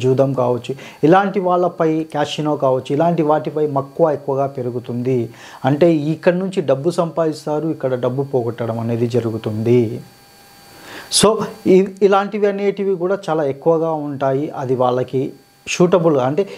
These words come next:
ఈ రెండిటికి యొక్క కాంబినేషన్కి నేమ్ నెంబర్ కూడా చాలా most important. జాతకమేమో బ్రహ్మాండంగా ఉంది, కానీ పరిస్థితి చూస్తే చాలా ప్రాబ్లమాటిక్‌గా ఉంది. ఎవరు చూసినా "జాతకం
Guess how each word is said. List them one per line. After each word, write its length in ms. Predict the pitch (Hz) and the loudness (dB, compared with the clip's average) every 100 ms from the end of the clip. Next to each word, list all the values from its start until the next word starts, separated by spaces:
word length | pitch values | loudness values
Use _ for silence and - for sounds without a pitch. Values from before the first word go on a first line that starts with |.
| - | -2
ఈ 140 | 156 175 | 4 4
రెండిటికి 580 | 143 190 226 277 247 262 | 2 -2 0 -2 -4 0
యొక్క 240 | 226 220 | 0 0
కాంబినేషన్కి 920 | 190 - 156 196 220 226 226 202 - | -4 0 2 2 2 -2 -2 -4 -6
నేమ్ 380 | 175 139 175 202 | -6 -2 0 0
నెంబర్ 320 | 190 196 185 | -2 0 0
కూడా 380 | 180 170 165 180 - - | 0 0 0 -2 -6 -8
చాలా 220 | 123 147 | -6 -4
most 340 | 135 127 147 - | -4 -6 -6 -8
important. 500 | 117 117 127 131 107 92 - - _ _ - - - - - - - - 127 110 | -8 -6 -6 -6 -14 -16 -20 -20 _ _ -20 -20 -20 -20 -20 -20 -20 -4 0 4
జాతకమేమో 720 | 131 135 147 165 156 156 160 | 4 4 2 2 2 2 2
బ్రహ్మాండంగా 720 | 139 117 123 135 156 156 147 | 0 -2 2 2 2 -2 -2
ఉంది, 360 | 135 123 117 139 - _ _ _ - | -4 -6 -10 -14 -18 _ _ _ -8
కానీ 180 | 143 139 | -2 0
పరిస్థితి 560 | 139 135 123 - 135 147 | 2 0 0 -4 -4 -2
చూస్తే 580 | 127 127 - 139 139 139 - - - - | 0 -2 -2 -2 -2 -4 -18 -20 -20 -4
చాలా 600 | 123 120 127 127 131 131 | 0 2 4 4 4 2
ప్రాబ్లమాటిక్‌గా 840 | 143 139 113 120 120 117 123 131 - - | 0 0 -2 0 -2 -2 -2 -4 -8 -10
ఉంది. 220 | 127 - - - - - - - - - - - - - 147 | -12 -14 -20 -20 -20 -20 -20 -18 -18 -18 -20 -18 -4 4 6
ఎవరు 180 | 160 175 | 6 4
చూసినా 360 | 160 180 190 | 4 4 2
"జాతకం 480 | 165 127 135 170 175 | 0 2 2 2 0